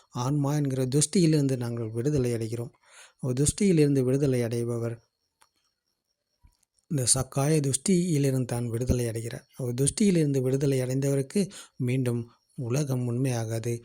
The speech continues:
துஷ்டி உண்மையாகாது. அப்போ இதுதான், அ, புரிந்து கொள்ளக்கூடிய சத்தியம். இது வந்து, அ, மனதை ஒருநிலைப்படுத்தி கொண்டு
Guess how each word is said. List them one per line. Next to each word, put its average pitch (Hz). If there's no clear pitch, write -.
துஷ்டி 123
உண்மையாகாது. 113
அப்போ 120
இதுதான், 156
அ, 147
புரிந்து 156
கொள்ளக்கூடிய 120
சத்தியம். 123
இது 127
வந்து, 139
அ, 135
மனதை 147
ஒருநிலைப்படுத்தி 143
கொண்டு 127